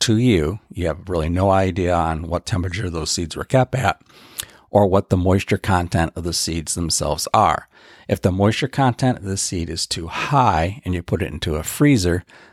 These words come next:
it will form ice crystals on the inside. And that will basically kill the germ in the plant and the seed won't germinate. Now, lots of people keep seeds in the freezer and they've had no problems.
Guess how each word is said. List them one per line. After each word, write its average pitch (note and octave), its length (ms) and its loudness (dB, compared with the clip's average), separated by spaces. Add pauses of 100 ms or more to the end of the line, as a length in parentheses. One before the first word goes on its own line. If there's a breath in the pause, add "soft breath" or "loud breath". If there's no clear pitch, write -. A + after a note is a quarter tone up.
it A2 100 2
will G#2 160 4
form E2+ 500 0
ice G#2 220 2
crystals D#2 560 -4
on D#2 160 0
the D2+ 120 -2
inside. F2 680 0 (460)
And G2+ 140 2
that G2 160 4
will G2 120 4
basically F2+ 500 0
kill F2+ 200 0
the F#2 120 0
germ D#2+ 480 2
in G2+ 140 4
the G#2 60 2
plant D2+ 460 -2
and F2 180 -2
the D#2+ 60 -2
seed D#2 320 0
won't D2+ 240 -2
germinate. D#2 540 0 (440 loud breath)
Now, G#2 280 2
lots A#2 320 2
of B2+ 80 -6
people A2+ 280 -2
keep - 280 -2
seeds G2 280 0
in G2+ 60 4
the G#2 80 4
freezer F#2 380 2
and F2 100 0
they've F2+ 160 0
had E2+ 220 2
no F2 180 2
problems. F#2 720 0